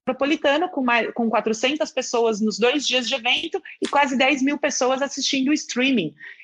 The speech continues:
Então, e aí, quando a gente fala disso, acho que um ponto importante também é o seguinte: é muito legal que você traga essa discussão entre eu, você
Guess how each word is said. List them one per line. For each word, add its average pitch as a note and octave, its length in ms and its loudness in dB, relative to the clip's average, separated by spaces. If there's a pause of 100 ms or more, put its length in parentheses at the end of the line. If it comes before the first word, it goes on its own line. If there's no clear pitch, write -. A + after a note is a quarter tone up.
Então, A#3+ 500 2 (1120)
e A#3 120 0
aí, C4+ 320 2
quando C#4 300 -4
a D4+ 60 -2
gente B3 340 -6
fala F#3+ 320 -2
disso, A3+ 540 0
acho A3 180 0
que B3+ 80 -2
um A#3+ 100 0
ponto C#4 300 0
importante A3+ 560 -2
também A3+ 340 0
é C4+ 60 0
o C4 60 0
seguinte: A3 680 0 (320)
é G3+ 60 2
muito F#4+ 240 4
legal C4 260 4
que A#3+ 80 -2
você G#3+ 220 -4
traga G3+ 240 0
essa G3 160 -6
discussão G3+ 400 -4
entre G3 280 2
eu, A#3 200 4
você G3+ 180 0